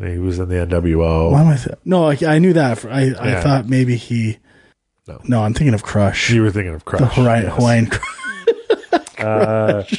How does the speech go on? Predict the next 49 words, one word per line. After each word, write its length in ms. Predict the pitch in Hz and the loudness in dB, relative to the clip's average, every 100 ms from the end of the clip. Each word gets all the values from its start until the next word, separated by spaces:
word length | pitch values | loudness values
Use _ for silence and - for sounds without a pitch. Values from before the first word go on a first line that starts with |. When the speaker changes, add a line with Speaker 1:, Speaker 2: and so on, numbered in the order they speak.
| - - - - 190 | -6 -8 -8 -10 -2
Speaker 1:
Larry 280 | 127 135 127 | 0 2 0
Zbyszko 840 | 113 104 147 - 151 143 156 180 - - | 0 0 -2 0 2 4 2 0 -8 -8
is 140 | 107 | -2
going 240 | 120 117 117 | 2 2 2
into 160 | 107 | 2
the 100 | 107 | 2
Hall 180 | 117 113 | 2 0
of 80 | 104 | 2
Fame. 240 | 117 113 | 2 2
Do 40 | 107 | 2
you 40 | |
know 160 | 107 110 | 4 4
who 40 | 110 | 4
he 100 | 117 | 4
is? 260 | 131 - - _ - | 2 -2 -16 _ -12
Speaker 2:
No. 160 | 98 - _ | -12 -12 _
Speaker 1:
No. 240 | 95 98 - _ _ _ | -4 -4 -6 _ _ _
Speaker 2:
Now, 220 | - 180 190 | 0 2 4
Speaker 1:
Uh, 40 | |
Speaker 2:
d-, 100 | 202 - | 2 -2
did 160 | 170 196 | -2 2
this 220 | 294 - | 2 2
used 200 | 233 - | 2 2
to 40 | 185 | 2
be 100 | 170 | 2
the 100 | 139 | 0
Slammies 600 | - 120 127 147 143 135 | 0 2 4 4 4 2
essentially 600 | 131 143 139 - 139 135 | 0 2 2 2 0 0
for 160 | 135 | -2
two 120 | 131 | -2
Speaker 1:
No, 180 | 151 135 | 0 2
no, 40 | 143 | 4
Speaker 2:
years? 240 | 147 143 | 2 2
Speaker 1:
no. 40 | 147 | 2
Speaker 2:
And 80 | |
they 160 | 143 139 | 4 2
Speaker 1:
Completely 320 | 131 135 110 | 2 2 2
different. 400 | 98 80 85 - - - _ - | -2 -4 -10 -14 -20 -20 _ -2
Yeah. 100 | 117 | 2
Speaker 2:
I, 20 | |
I 300 | 151 131 147 | 2 2 2
Speaker 1:
The 20 | |
Speaker 2:
love 240 | 127 120 117 | 2 2 2
the 60 | |
Speaker 1:
Slammy 220 | 147 135 | 2 2
Awards, 320 | 113 110 104 104 | 2 2 2 0
Speaker 2:
Slammies. 140 | 120 | 0
Speaker 1:
yeah. 280 | 113 95 85 - - | 2 0 -4 -10 -8
Speaker 2:
I, 120 | 156 | -4